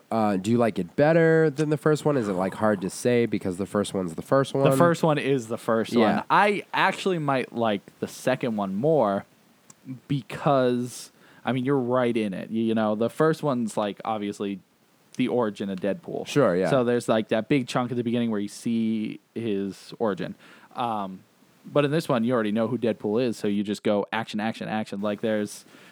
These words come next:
Speaker 2: it's just constant Deadpool mayhem. So
Speaker 1: Ah, I wanna go see it right now.
Speaker 2: yeah, it's, it's great. It's, you know, great.
Speaker 1: Man, sounds wonderful.
Speaker 2: Have you seen any movies recently? Watched anything else?
Speaker 1: Uh, I actually did watch something recently, kind of
Speaker 2: Mm-hmm.
Speaker 1: unexpected. Uh, Netflix original,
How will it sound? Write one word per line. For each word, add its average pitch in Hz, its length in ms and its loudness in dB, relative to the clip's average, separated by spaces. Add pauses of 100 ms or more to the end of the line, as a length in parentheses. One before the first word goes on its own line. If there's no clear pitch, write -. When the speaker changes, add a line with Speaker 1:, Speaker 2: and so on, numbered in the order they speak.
(100)
Speaker 2:
it's 113 200 -4
just - 200 -4
constant 110 420 -2
Deadpool 104 440 -2
mayhem. 98 520 -8
So - 120 -8
Speaker 1:
Ah, 95 320 -2
I - 40 -2
wanna 92 180 -2
go 80 100 -4
see 87 160 -8
it 78 60 -4
right 76 300 -6
now. 76 260 -8
Speaker 2:
yeah, 98 300 -6
it's, - 380 -6
it's - 600 -6 (100)
great. 196 300 0
It's, - 480 -12
you - 80 -6
know, 117 140 -6 (180)
great. - 200 -4 (280)
Speaker 1:
Man, - 100 -16 (1300)
sounds - 280 -10
wonderful. - 440 -12
Speaker 2:
Have 135 120 -4
you 147 60 -2
seen 147 200 -4
any 143 160 -2
movies 147 320 -2
recently? 185 300 -4
Watched 147 240 -4
anything 139 280 -6
else? 165 180 -6
Speaker 1:
Uh, 113 220 4
I - 180 4
actually 147 240 2
did 139 120 4
watch 135 200 6
something 120 280 4
recently, 117 420 2
kind 196 300 2
of 180 100 2
Speaker 2:
Mm-hmm. - 100 -2
Speaker 1:
unexpected. 110 800 0
Uh, 98 400 0
Netflix 127 420 -2
original, 113 680 0